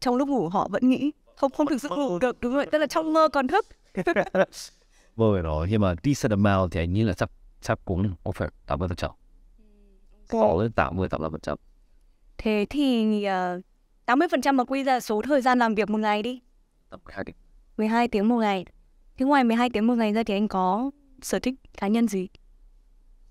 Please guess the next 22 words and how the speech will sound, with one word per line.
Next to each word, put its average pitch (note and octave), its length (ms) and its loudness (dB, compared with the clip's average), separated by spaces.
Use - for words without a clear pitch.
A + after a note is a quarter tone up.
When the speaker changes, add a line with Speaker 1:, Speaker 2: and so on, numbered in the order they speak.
Speaker 2:
Anh A2 100 2
nghĩ A#2+ 60 4
là C3 100 4
để E2+ 280 0
làm D2+ 240 -2
được - 160 -8
mười D2+ 100 -4
hai F2+ 160 0
tiếng E2+ 140 0
một F2 60 0
ngày, C#2+ 320 0
ờ, B1+ 400 -2
một G2 60 -10
cách - 140 -2
efficient C#3+ 400 0
nhá. E2+ 140 -6
Speaker 1:
Ừ. - 60 -20
Speaker 2:
Anh G#2 140 2
sẽ A#2 80 2
không A#2 160 2
nói E2+ 180 4
là G2 140 2